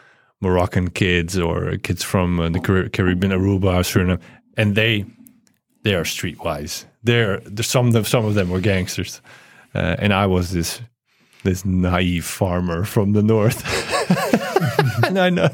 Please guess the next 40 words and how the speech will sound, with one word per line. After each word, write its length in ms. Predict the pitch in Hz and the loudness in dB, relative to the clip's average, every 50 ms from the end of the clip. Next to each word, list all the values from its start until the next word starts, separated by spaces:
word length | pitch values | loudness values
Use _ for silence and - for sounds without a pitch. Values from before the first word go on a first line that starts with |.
| - - | 0 0
remember 480 | 175 160 151 156 160 175 170 160 143 - - - 185 - - - 120 - - - | 0 2 2 2 2 2 2 2 0 -2 -4 -10 -10 -8 -8 -8 -10 -10 -8 -2
there 100 | - 131 | 0 2
was, 160 | 131 127 113 120 | 2 2 2 2
like, 240 | 117 113 117 - - - - - - - _ - | 2 0 0 -6 -16 -16 -16 -16 -18 -14 _ -2
the 80 | - | 0
U 100 | 98 107 | 0 0
fifteens, 720 | 113 - - 120 117 117 - - 120 113 113 113 113 110 - | 0 0 -2 -2 -2 -2 0 0 2 2 2 2 0 -2 -4
and 140 | - 104 98 | -2 -2 -2
I 40 | 98 | 0
was 160 | 98 98 98 | -2 -4 -2
coaching 380 | - 101 98 98 104 107 101 | -2 0 0 0 0 0 0
them, 260 | 98 95 92 98 107 - - - - - - - - - - - _ _ _ _ _ _ _ _ | 0 0 0 -2 -4 -8 -12 -20 -20 -20 -20 -20 -20 -20 -20 -20 _ _ _ _ _ _ _ _
and 100 | - 101 | -2 0
I 80 | 98 98 | 0 2
was 160 | 98 101 101 | 2 0 0
very 240 | 110 117 104 101 101 | 2 2 4 4 2
serious, 440 | 98 - - 104 95 98 92 92 101 | 0 0 0 2 2 4 2 2 0
and 140 | 95 87 87 | 0 -2 0
these 160 | 90 90 - | -2 -2 0
guys 320 | - 85 80 82 80 87 | 0 0 0 0 -2 -4
were 80 | - - | -6 -6
like, 320 | - 87 92 - - - - 113 - - | -6 -8 -8 -10 -12 -20 -20 -20 -18 -16
"What 140 | - 110 - | -16 -14 -10
the 100 | - - | -10 -10
fuck?" 380 | - - 95 92 - - - - | -8 -6 -6 -6 -8 -10 -12 -10
And 120 | - 87 | -6 -6
they, 60 | 95 - - | -6 -6 -2
I, 220 | - 101 107 113 - - _ _ _ _ _ - - - | 0 0 0 0 -2 -8 _ _ _ _ _ -14 -4 0
I 120 | 117 127 | 0 2
wasn't 320 | 135 131 131 127 123 123 117 | 4 2 2 2 0 0 0
in 120 | 117 110 | 0 0
the 80 | 110 98 | 0 0
right 220 | 101 92 92 92 | 0 -2 -2 -4
spot. 340 | - - - 135 127 - - - | -4 0 0 0 0 0 -2 0
It 100 | 143 135 | 2 4
was 200 | 139 143 143 131 | 4 4 2 2
a 40 | |
very 200 | 117 131 123 123 | 2 2 2 4
good 140 | 117 117 104 | 2 2 2
lesson. 300 | 110 113 113 117 - - | 2 2 2 0 -4 -12